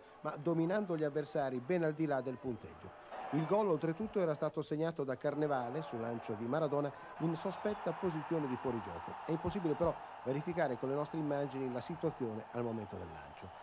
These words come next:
Lo stesso Carnevale aveva tuttavia colpito poco prima il palo. Preso in custodia da un grintoso Chiti, Carnevale è ugualmente apparso in spalla ideale di Maradona, concreto e veloce, eppure disinvolto,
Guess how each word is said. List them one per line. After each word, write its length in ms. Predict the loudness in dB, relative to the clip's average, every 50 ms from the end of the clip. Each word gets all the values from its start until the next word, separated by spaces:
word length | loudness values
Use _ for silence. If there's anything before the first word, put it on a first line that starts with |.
| -14 -12 -2
Lo 80 | 0 0
stesso 320 | 2 2 -2 -2 -2 -4
Carnevale 640 | 0 0 0 4 4 6 6 6 6 4 4 4 2
aveva 320 | 2 4 2 2 2 2 -2
tuttavia 440 | -2 -2 0 0 2 2 2 0
colpito 580 | 4 2 0 0 2 -4 -6 -6 0 0 -2 0
poco 280 | 2 0 0 0 0 -2
prima 320 | 0 0 0 0 0 -2
il 120 | -2 -4 -4
palo. 560 | -4 -4 -4 -4 -4 -6 -8 -10 -12 -20 -20 -20 -20 -20 -14 0
Preso 280 | 2 2 2 4 2
in 40 | -2
custodia 480 | -2 -2 -6 -2 0 0 0 0 -2 -4
da 120 | -2 -2
un 80 | -2 -2
grintoso 500 | -2 -2 -4 -4 -2 -2 0 0 -2 -4
Chiti, 320 | -4 -6 -6 -6 -6 -10 -10 -10 -18 -16 -14 -4
Carnevale 480 | -2 0 2 4 4 4 2 2 2 2
è 20 |
ugualmente 400 | 2 2 2 2 2 0 0 0
apparso 460 | -2 0 0 0 0 0 -2 0 0
in 100 | 0 0
spalla 440 | 0 -2 0 0 0 2 2 0 0
ideale 540 | -2 0 0 0 0 0 0 -2 -2 -2 -2
di 120 | -2 0
Maradona, 500 | 0 0 0 0 2 2 2 2 2 0 -4 -10 -20 -18 -4
concreto 600 | 0 2 2 2 2 -2 0 0 0 0 0 0
e 60 | 0
veloce, 420 | 2 2 2 0 0 -2 -4 -8 -4 -2
eppure 380 | -4 -4 -2 -2 0 0 0
disinvolto, 600 | 0 -2 -2 0 0 2 2 0 0 -2 -6 -10